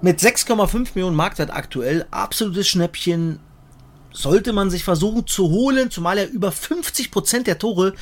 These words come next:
bei Hansa Rostock erzielt. Also wenn was passiert offensiv, dann meistens über oder mit Kai Bröger. Deswegen für mich einer, den man sich holen sollte und kann.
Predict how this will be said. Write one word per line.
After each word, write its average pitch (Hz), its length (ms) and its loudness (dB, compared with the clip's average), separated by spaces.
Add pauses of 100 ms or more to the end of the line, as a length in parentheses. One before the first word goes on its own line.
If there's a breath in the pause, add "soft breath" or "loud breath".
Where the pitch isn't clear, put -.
(300 loud breath)
bei 143 120 0
Hansa 175 220 4
Rostock 185 300 0
erzielt. 143 340 -2
Also 156 320 2
wenn 247 260 2
was 170 200 0
passiert 151 340 -2
offensiv, 202 580 -2
dann 190 340 -2
meistens 190 680 -2 (360 loud breath)
über 214 520 2
oder 170 180 4
mit 165 200 2
Kai 220 200 2
Bröger. 214 400 2
Deswegen 190 640 0 (360 loud breath)
für 160 120 -2
mich 202 380 2 (520 soft breath)
einer, 190 260 4
den 180 120 4
man 175 140 6
sich 165 200 -4
holen 175 360 4 (180)
sollte 151 600 2
und 151 240 -2
kann. 160 380 0